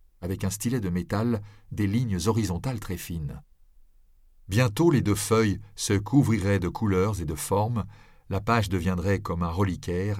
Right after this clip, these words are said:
étincelante de gemmes enchâssées dans ce qui deviendrait par la suite le pieux tissu de l'écriture.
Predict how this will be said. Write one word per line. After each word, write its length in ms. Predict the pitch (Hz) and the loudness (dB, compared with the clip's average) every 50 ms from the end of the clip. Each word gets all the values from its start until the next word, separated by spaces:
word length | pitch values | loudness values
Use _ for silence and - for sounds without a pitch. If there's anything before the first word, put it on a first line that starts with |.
| 104 - | -4 0
étincelante 800 | 147 139 139 - 123 113 107 104 104 - 110 117 113 104 104 98 | 2 2 2 2 0 -2 -2 -2 -4 -4 -4 -2 -2 -2 -4 -4
de 140 | 76 90 87 | -4 -4 -4
gemmes 320 | 78 78 101 98 90 82 76 90 | -2 0 0 0 0 0 0 0
enchâssées 560 | 107 101 104 98 87 - - - 101 107 - - - - _ _ - | 0 0 0 -2 -4 -4 -2 -2 -2 -2 -4 -6 -16 -20 _ _ -6
dans 120 | 104 107 101 | -2 -2 0
ce 140 | 104 104 95 | 0 -2 -6
qui 180 | - - 90 | -6 -6 -4
deviendrait 460 | 85 98 90 - 92 90 87 87 90 | -2 0 0 0 0 0 0 -2 -2
par 160 | - 98 85 82 | -2 -2 -4 -4
la 100 | 82 - | -6 -8
suite 340 | - - 101 101 104 - - - - - - | -6 -6 -6 -6 -6 -8 -14 -18 -16 -6 -2
le 140 | 101 98 98 | 0 0 0
pieux 260 | 101 - 117 110 - | 0 0 0 0 0
tissu 440 | - 110 104 - - - 107 104 98 | -2 -4 -6 -6 -6 -4 -4 -4 -4
de 100 | 98 87 | -2 -2
l'écriture. 760 | 90 87 - - 90 76 - 92 87 80 78 73 71 - | -4 -4 -6 -6 -8 -8 -6 -6 -4 -4 -4 -6 -8 -10